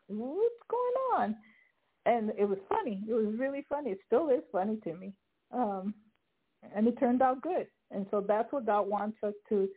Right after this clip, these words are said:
to gain wisdom. Sometimes he uses other people to, to minister to us, to let us know, you know, to coach us into learning how to deal with the situation. And so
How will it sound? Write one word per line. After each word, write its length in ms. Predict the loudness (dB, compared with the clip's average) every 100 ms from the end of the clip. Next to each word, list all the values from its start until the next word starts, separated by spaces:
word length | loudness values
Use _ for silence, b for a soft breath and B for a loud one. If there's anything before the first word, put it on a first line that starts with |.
| B B B -4
to 80 |
gain 360 | 0 2 2 2
wisdom. 360 | 2 0 -4 -4
Sometimes 380 | -4 0 -2 0
he 60 |
uses 420 | -2 -2 -4 -4 0
other 220 | 0 0
people 460 | -4 -6 -2 -4 -4 -2
to, 300 | 0 0 -4 _ _ _ _ _ -6
to 60 | 0
minister 500 | 2 0 -2 -2 -2 2
to 160 | 0
us, 160 | 0 -4 _ _ _ _ _ _ 2
to 80 | 4
let 220 | 6 4
us 80 | 2 2
know, 380 | 4 4 2 -2 -4
you 140 | 0
know, 140 | 0 0
to 80 | -4 -12 _ 0
coach 320 | 0 0 0
us 140 | 0 0 -4
into 360 | -4 0 -2 -2 -10 -8
learning 460 | -2 2 2 2 -2
how 220 | 0 -2 2
to 260 | 2 2 -4 _ _ _ _ _ _ _ _ _ _ -4
deal 180 | 0 2
with 160 | 0 -8
the 80 | -6
situation. 760 | -6 -2 -4 -4 -8 -10 -14 -10
And 180 | -6 -6 -2
so 280 | -2 -2